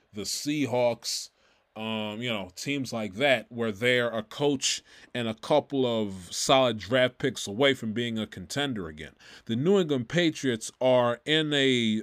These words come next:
are in the nasty part of what's gonna be a deep rebuild for 'em. The New England Patriots are not gonna see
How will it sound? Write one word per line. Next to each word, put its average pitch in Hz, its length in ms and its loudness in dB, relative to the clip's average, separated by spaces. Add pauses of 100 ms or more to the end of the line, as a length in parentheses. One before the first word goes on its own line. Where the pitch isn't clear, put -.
are 110 480 2
in 151 300 -4
the 113 440 -4 (440)
nasty 135 640 -2
part 110 360 0 (400)
of 117 380 2
what's 131 220 -2
gonna 135 240 -2
be 120 180 0
a 104 60 0
deep 135 340 -4
rebuild 110 580 -2
for 80 280 -14
'em. 71 160 -20
The 98 100 -6
New 165 260 0
England 160 280 -2
Patriots 143 460 0
are 117 60 -4
not 135 300 -4
gonna 135 240 -2
see 131 540 0